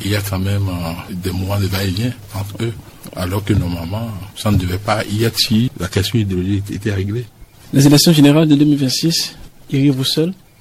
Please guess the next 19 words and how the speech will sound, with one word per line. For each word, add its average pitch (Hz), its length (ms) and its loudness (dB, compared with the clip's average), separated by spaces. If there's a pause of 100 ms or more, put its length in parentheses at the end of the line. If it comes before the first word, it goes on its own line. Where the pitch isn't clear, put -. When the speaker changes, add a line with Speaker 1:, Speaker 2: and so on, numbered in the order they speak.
Speaker 1:
Non, 92 180 0
nous 95 120 2
sommes 98 240 -2
dans 85 120 -2
une 87 220 -4
majorité. 98 560 -4 (240)
Euh, - 140 -8
Moël 92 240 -2
Bénin 90 380 0 (200)
est 98 220 -4 (200)
dans 92 100 -4
la 92 100 -2
majorité 87 540 -6 (200)
présidentielle. - 540 -10 (240)
Moël 90 160 -6
Bénin 92 220 -2
ne 87 100 -2
fera - 340 -6
pas 85 200 -8